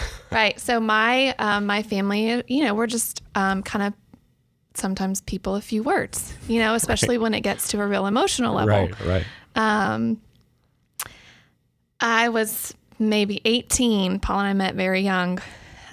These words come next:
Speaker 1: I was, you know, moved away from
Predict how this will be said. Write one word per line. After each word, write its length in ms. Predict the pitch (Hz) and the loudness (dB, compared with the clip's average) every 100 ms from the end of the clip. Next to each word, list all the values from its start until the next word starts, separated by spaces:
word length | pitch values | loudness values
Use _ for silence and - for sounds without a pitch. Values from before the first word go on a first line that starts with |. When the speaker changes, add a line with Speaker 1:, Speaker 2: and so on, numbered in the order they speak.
| - | -8
Speaker 1:
I 60 | 202 | -6
was, 160 | 196 - - - - - | -8 -12 -20 -20 -16 -2
you 120 | 262 | 0
know, 260 | 175 180 214 - - _ _ - | 2 0 -4 -12 -20 _ _ -4
moved 340 | 208 208 208 | 0 2 0
away 480 | 214 196 185 185 190 190 | -2 0 2 2 0 -2
from 360 | 196 185 185 | -4 -4 -6